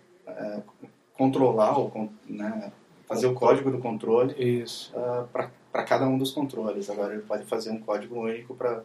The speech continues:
Speaker 1: vários.
Speaker 2: Pra vários dispositivos,
Speaker 1: Hum.
Speaker 2: exatamente.
Speaker 1: Mas, s-, realmente, se eles melhorarem ou fizeram algum update no, no Apple T V que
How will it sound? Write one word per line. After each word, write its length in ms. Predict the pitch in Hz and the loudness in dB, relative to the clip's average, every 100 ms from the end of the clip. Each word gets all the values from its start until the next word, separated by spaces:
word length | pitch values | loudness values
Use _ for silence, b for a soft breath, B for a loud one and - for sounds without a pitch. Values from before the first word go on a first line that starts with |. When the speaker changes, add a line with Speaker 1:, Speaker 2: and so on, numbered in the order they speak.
| _ | _
Speaker 1:
vários. 540 | 107 101 98 98 - - | -2 -2 -6 -10 -14 -6
Speaker 2:
Pra 180 | 127 113 | -4 -4
vários 500 | 113 113 117 - - | -4 -10 -10 -14 -18
dispositivos, 800 | - - 117 110 104 107 - - | -20 -14 -12 -10 -10 -10 -10 -16
Speaker 1:
Hum. 60 | - | -16
Speaker 2:
exatamente. 300 | - 107 107 | -8 -6 -4
Speaker 1:
Mas, 720 | 113 110 110 107 107 107 - _ - | -2 0 2 2 0 -2 -8 _ -14
s-, 200 | - - | -14 -6
realmente, 400 | 110 120 123 127 | -4 -2 -4 2
se 840 | - - 123 127 131 117 107 104 - _ _ _ _ _ _ _ | 4 4 2 4 4 4 0 -4 -10 _ _ _ _ _ _ _
eles 220 | 113 110 113 | -8 -6 -4
melhorarem 580 | 113 107 101 113 113 | 0 0 2 0 0
ou 240 | 107 107 - - | -2 -4 -6 -16
fizeram 320 | - 101 110 | -14 -2 0
algum 180 | 110 110 | 0 -2
update 480 | 110 - 104 110 117 | -2 -4 -2 -2 -2
no, 100 | 107 104 - | -6 -8 -10
no 220 | - 104 104 | -12 -8 -6
Apple 260 | 104 113 | -8 -8
T 120 | 107 104 | -12 -14
V 180 | 101 110 | -8 -8
que 220 | - | -8